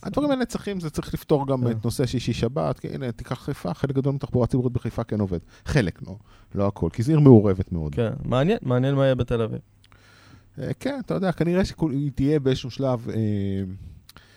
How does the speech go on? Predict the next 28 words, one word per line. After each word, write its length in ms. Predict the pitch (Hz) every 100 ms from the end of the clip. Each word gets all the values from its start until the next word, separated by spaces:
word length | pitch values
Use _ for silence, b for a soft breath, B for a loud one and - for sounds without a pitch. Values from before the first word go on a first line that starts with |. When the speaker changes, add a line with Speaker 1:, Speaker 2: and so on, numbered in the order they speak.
| b b b b b _ 117
Speaker 1:
אה, 60 | 98 90 82 - b b b b b b b b - - _ _ -
איך 80 | -
קוראים 200 | - 113
לזה? 140 | 104
מדרחוב 440 | 104 98 92 - 98
אחד 260 | 90 90
גדול. 300 | 90 71 - b b b b
Speaker 2:
תראה, 160 | - 147
בתל 240 | 120 123
אביב 240 | 117 165 156
יש 180 | 156
סוגיה 440 | - 165 131 143 143
שהרבה, 340 | 120 107 113 127 127 127 123 123
אה, 220 | 113 107
לקוחות 380 | 110 - 110 139
שלי 140 | - 120
רוצים 360 | 110 - 160
דירה 240 | 139 123 139
ליד 200 | 123 123
הרכבת 460 | 113 113 123 117
הקלה. 320 | 107 - 110 - 147 _ _ _ _ _ _ b b b b b b b _
כי 80 | -
הם 60 | 143
חושבים 280 | 147 190
שזה 240 | 226 214 214
יעלה 220 | 208 202
את 120 | 202
המחיר. 580 | 202 185 175 165 - 135